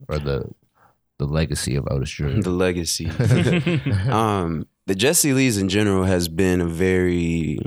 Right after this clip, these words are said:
Speaker 2: organic development.
Speaker 3: Mm-hmm.
Speaker 2: And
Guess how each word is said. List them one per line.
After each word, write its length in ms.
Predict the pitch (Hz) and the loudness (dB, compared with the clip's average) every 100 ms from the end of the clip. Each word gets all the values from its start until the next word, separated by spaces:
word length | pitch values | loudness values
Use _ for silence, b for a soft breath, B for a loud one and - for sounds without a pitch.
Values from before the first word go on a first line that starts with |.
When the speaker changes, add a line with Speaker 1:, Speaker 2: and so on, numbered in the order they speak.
| - | -4
Speaker 2:
organic 560 | 92 92 92 90 85 80 | -2 0 2 2 0 0
development. 680 | 82 85 85 80 80 - - | 0 2 2 2 0 -2 -4
Speaker 3:
Mm-hmm. 260 | 127 123 - - _ - | -6 -6 -8 -16 _ 0
Speaker 2:
And 580 | 95 90 85 80 80 | 2 2 0 0 -4